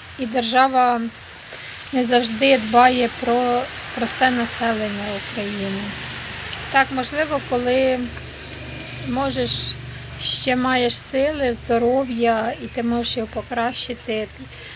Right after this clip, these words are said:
і вмієш користуватися інтернетом, любиш спілкуватися з людьми для того, щоб, е, розповідати про компанії, які займаються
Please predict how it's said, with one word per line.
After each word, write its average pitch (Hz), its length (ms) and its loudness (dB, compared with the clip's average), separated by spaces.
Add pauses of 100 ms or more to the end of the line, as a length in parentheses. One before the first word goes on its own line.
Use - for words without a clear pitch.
(340)
і 247 300 -4
вмієш 240 500 0
користуватися 226 1080 -4 (120)
інтернетом, 226 960 -4
любиш 226 320 -2
спілкуватися 226 920 -2
з 196 100 -6
людьми 214 560 -2 (680)
для 226 140 -2
того, 254 320 2
щоб, 226 300 -2 (140)
е, 214 180 2 (1600)
розповідати 233 1000 2 (120)
про 262 360 2 (1160)
компанії, 247 600 2
які 226 240 -2
займаються 226 760 -2